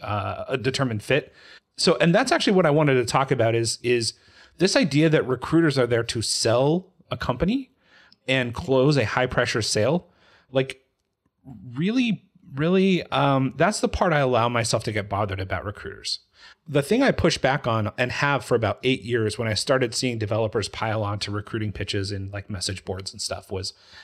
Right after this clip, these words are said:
"Hey, this is a person that's trying to do their job, and you're in a pretty privileged position where they're coming after you."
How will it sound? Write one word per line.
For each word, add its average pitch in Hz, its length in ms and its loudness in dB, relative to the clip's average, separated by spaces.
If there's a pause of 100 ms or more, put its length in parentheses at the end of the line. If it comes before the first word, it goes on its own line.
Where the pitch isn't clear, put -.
"Hey, 190 100 4
this 220 100 0
is - 60 0
a 349 60 2
person 139 500 0
that's 104 140 -2
trying 113 180 -2
to 110 60 -4
do 120 120 -4
their 110 160 -2
job, 110 420 -4 (460)
and 135 140 0
you're 233 80 4
in 269 60 2
a - 40 0
pretty 170 240 2
privileged 131 540 0
position 110 440 0
where 123 120 0
they're 104 120 -2
coming 120 340 -4
after 101 260 -6
you." 101 400 -2